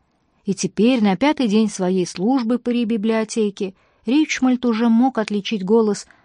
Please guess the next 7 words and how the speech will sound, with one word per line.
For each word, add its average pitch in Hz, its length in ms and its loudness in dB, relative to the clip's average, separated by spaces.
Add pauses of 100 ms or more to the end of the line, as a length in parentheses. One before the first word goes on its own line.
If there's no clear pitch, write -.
старинного 214 600 0
фолианта 226 640 -4 (460)
от 226 160 -6
писка 214 520 0
какого-нибудь 208 680 -2
садоводческого 185 1000 -2
календаря. 151 720 -4